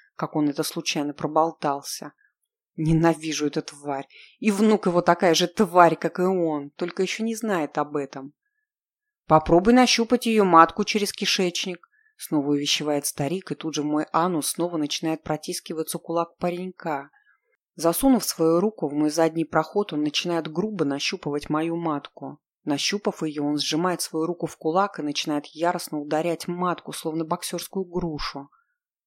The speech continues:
Я ощущаю каждый удар. Его удары видны снаружи моего живота.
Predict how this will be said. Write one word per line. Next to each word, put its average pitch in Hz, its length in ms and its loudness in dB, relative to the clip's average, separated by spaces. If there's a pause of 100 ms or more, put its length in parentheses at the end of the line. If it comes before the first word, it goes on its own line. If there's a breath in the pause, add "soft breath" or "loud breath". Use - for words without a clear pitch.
(100)
Я 160 140 -4
ощущаю 165 500 -2
каждый 151 400 -10
удар. 151 540 -10 (320 soft breath)
Его 170 260 -2
удары 185 380 4
видны 165 260 0
снаружи 175 500 -2
моего 175 300 -2
живота. 175 680 -4